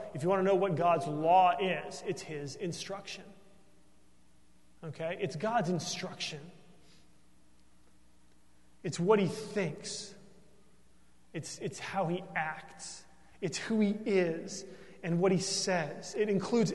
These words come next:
everything that's in the Bible. And it does some amazing things.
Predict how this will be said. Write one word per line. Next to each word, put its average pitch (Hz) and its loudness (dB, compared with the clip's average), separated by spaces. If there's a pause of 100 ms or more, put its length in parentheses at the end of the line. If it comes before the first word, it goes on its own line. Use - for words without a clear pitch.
everything 196 2
that's 170 -2
in 190 2
the 170 0
Bible. 143 -6 (760)
And 165 -4
it 175 -4
does 160 0
some 156 -6
amazing 156 -4
things. - -16